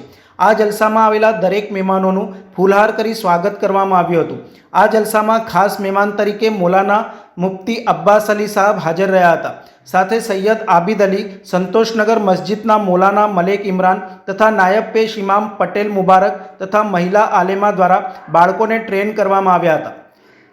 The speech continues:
અને જલસામાં હાજર રહી બાળકોને પ્રોત્સાહન પૂરું પાડ્યું હતું. મહેમાન તરીકે આવેલા જે પી રોડ પોલીસ સ્ટેશનના પી આઈ સગર સાહેબનું ફુલહાર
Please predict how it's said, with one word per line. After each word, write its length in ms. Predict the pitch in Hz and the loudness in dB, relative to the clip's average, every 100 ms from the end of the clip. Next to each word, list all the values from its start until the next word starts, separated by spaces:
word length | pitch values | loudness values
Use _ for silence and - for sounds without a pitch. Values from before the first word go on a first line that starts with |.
| - | -6
અને 200 | 208 208 | -2 0
જલસામાં 580 | 185 180 220 214 226 | 0 2 0 2 2
હાજર 300 | 185 185 202 | 2 2 0
રહી 200 | 208 220 | 0 0
બાળકોને 440 | 185 175 180 202 214 | 2 2 2 -2 -4
પ્રોત્સાહન 560 | 208 180 170 202 208 | -4 -6 -2 -2 -2
પૂરું 280 | 202 196 196 | -2 -2 0
પાડ્યું 300 | 202 175 160 | 2 2 0
હતું. 120 | - - - _ - | -4 -10 -20 _ -6
મહેમાન 400 | 165 185 214 220 | -2 2 2 2
તરીકે 320 | 226 226 240 | 0 -2 0
આવેલા 340 | 208 196 208 | 2 2 2
જે 200 | 214 165 | 0 -2
પી 160 | 180 214 | -4 -2
રોડ 160 | 214 214 | 0 -2
પોલીસ 340 | 214 185 196 | -2 -6 -4
સ્ટેશનના 460 | 208 196 202 202 208 | -6 -6 -2 0 0
પી 240 | 208 185 | 0 0
આઈ 340 | 185 - - - - _ _ - | 0 -2 -10 -20 -20 _ _ -4
સગર 360 | 190 185 220 | 0 4 2
સાહેબનું 460 | 220 214 214 196 226 | 2 2 2 0 -4
ફુલહાર 400 | - 180 185 | -2 2 2